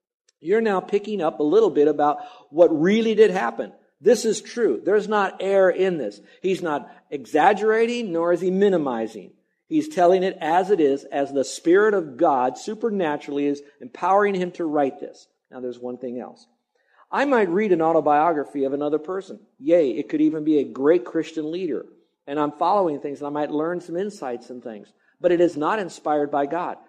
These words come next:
It's some good things, some practical things from a practical guy who's really living. And I hope I'll pick up some things from his life, and I have from missionaries. I enjoy reading them, and great pastors, men and women. Not pastor women and women, but you know what I mean, Christian leaders. Now, when I read Scripture, though, there's something else.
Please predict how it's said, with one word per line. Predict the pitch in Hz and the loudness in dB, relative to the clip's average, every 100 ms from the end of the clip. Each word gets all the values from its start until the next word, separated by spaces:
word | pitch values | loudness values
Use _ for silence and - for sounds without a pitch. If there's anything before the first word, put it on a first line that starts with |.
| - | -10
It's | 220 226 | -8 -4
some | 214 | -2
good | 170 165 165 | 2 2 2
things, | 160 196 | -4 -4
some | 185 | -10
practical | - 160 151 156 156 | -6 -4 -4 -4 -4
things | 151 156 170 | -4 -4 -6
from | - 147 | -10 -8
a | 135 | -8
practical | - 147 - 147 156 | -4 -6 -4 -10 -6
guy | 135 131 | -4 -2
who's | 135 143 135 | -4 -8 -6
really | 131 139 | -4 -2
living. | 147 165 135 - _ _ _ - | 0 0 -2 -12 _ _ _ -8
And | 240 | -6
I | 294 208 | -6 -4
hope | 196 208 | -4 -4
I'll | 180 214 233 | -4 -4 -8
pick | - 180 | -12 -8
up | - - | -10 -10
some | 277 | -10
things | 190 156 147 | -8 -8 -10
from | 143 | -12
his | 127 135 | -8 -6
life, | 123 110 | -6 -6
and | 131 | -10
I | 147 | -8
have | 170 202 185 | -6 -8 -8
from | 151 | -10
missionaries. | 196 - 165 120 117 | -12 -10 -10 -10 -12
I | 135 | -14
enjoy | 135 147 151 | -12 -6 -4
reading | 151 185 185 | -4 -6 -8
them, | 135 110 | -10 -10
and | 107 - _ _ _ | -12 -18 _ _ _
great | 147 151 | -6 -6
pastors, | 160 165 165 131 127 | -6 -10 -10 -12 -14
men | 127 135 | -10 -8
and | 147 | -6
women. | 151 170 107 - _ - | -6 -8 -10 -16 _ -20
Not | 117 - | -20 -20
pastor | - 110 - 113 | -14 -14 -12 -14
women | 113 110 | -12 -10
and | |
women, | 113 135 | -10 -8
but | 107 - _ | -8 -10 _
you | 113 | -16
know | 104 | -16
what | |
I | 98 | -16
mean, | 98 | -20
Christian | - 117 139 | -20 -18 -8
leaders. | 135 - - _ - - | -8 -10 -20 _ -18 -4
Now, | |
when | 170 | 0
I | 165 | 2
read | 165 165 | 2 0
Scripture, | - 302 320 - | -2 -2 -2 0
though, | 165 147 | 0 2
there's | 156 165 185 | 0 -4 -8
something | 190 208 185 175 | -8 -8 -6 -4
else. | 139 107 | -6 -8